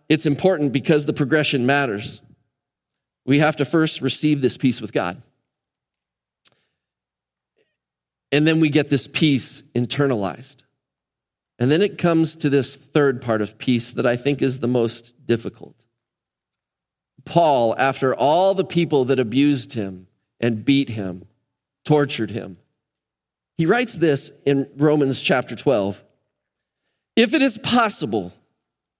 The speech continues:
as far as it depends on you, live at peace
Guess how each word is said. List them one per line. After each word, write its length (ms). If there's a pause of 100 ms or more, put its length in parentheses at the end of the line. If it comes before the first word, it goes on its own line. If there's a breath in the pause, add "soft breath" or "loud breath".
(500)
as 200
far 260
as 140
it 100
depends 500
on 200
you, 420 (920)
live 220
at 140
peace 600